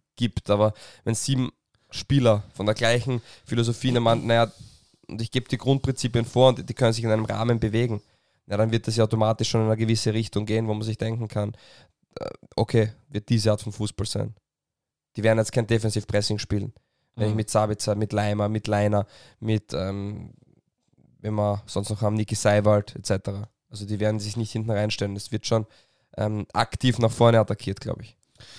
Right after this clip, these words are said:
Speaker 2: Ja, jedenfalls, äh, ich würde mich sehr über einen, ich würde mich sehr über einen, äh, T-, Teamtrainer Peter Stöger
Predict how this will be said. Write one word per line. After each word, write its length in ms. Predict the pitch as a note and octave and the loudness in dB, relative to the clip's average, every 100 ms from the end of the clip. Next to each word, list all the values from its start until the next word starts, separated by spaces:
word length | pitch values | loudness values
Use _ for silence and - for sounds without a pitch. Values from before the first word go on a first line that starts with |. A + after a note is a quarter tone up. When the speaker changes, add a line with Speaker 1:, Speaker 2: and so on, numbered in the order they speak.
| - - - - - - | -20 -18 -16 -16 -8 0
Speaker 2:
Ja, 60 | |
jedenfalls, 420 | D3 F3 F3 E3 - | 2 4 6 4 4
äh, 240 | C#3 C3 | 2 2
ich 300 | - E3+ - | 2 -4 -6
würde 400 | D#3 B2+ C#3 D3 | -6 -2 2 2
mich 260 | C3+ C3 - | 0 -2 -4
sehr 400 | - - A2+ B2 | -4 0 2 2
über 200 | A#2+ A2+ | 0 -2
einen, 260 | A2+ A2+ A2+ | -2 -2 -4
ich 240 | - A2+ B2 | -4 -2 2
würde 120 | B2+ | 2
mich 260 | B2 A2+ - | 2 0 -4
sehr 240 | - A2+ | 0 2
über 100 | A#2+ | 2
einen, 220 | A#2 A2+ | 0 -2
äh, 340 | A2+ A2 G#2+ A2+ B2+ | -4 -4 -4 -6 -10
T-, 180 | - | -14
Teamtrainer 640 | - - B2 A#2+ A2 A2 G#2+ | -12 -8 -6 -4 -2 -2 -2
Peter 300 | A2+ A#2+ A2+ | -4 -2 -4
Stöger 420 | - G#2+ G#2+ | 0 0 0